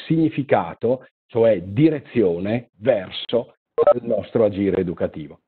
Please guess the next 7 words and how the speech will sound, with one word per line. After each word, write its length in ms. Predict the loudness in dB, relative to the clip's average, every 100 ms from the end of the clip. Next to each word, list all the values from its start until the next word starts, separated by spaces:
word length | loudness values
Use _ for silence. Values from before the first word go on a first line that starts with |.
| _ _ -8
Ecco, 240 | 2 4 4
allora, 460 | 2 4 4 2 -8 _ _
ehm, 500 | -2 2 4 2 0 -6 -10
io 340 | 2 4 4 -2 _ -8
affronterò 760 | -4 2 2 4 4 4 4 2
qui 180 | 2 4
adesso 560 | 2 -2 0 -2 -2